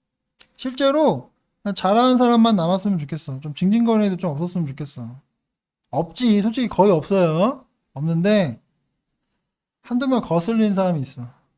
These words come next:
어쨌든, 어, 기본적으로, 어, 국내 증시는 이재명 랠리가 더 이어질 거라고 봐. 그러니까 지금 약간, 어, 약간의 흐름이 조금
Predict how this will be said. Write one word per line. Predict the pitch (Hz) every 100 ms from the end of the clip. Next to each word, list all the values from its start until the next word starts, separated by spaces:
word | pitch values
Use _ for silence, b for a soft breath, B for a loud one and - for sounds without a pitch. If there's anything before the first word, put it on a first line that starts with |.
| _ _ _ _ _ _ 147
어쨌든, | 170 240 226 220 233 277 - _ _ _ _ _ _
어, | 151 -
기본적으로, | - 202 311 320 302 294 247 240 247 226 143 110 _ _ _ _ _ _ -
어, | 151 156
국내 | - 208 254 269 269 254
증시는 | 247 220 233 226 240 240
이재명 | 190 214 277 285 262
랠리가 | 190 196 240 262 262 254 233
더 | 208 202
이어질 | 196 269 254 247
거라고 | 233 220 214 220
봐. | 143 117 127 151
그러니까 | 196 180 170 b b -
지금 | 190 214 202
약간, | 190 214 208 208 196 147 - _ _ _ _ _ _ _
어, | 165 165 160 160 - _ _ 165
약간의 | 170 175 233 240 240 226
흐름이 | 302 330 277 190 208 226
조금 | 240 240 247 240 233 214 202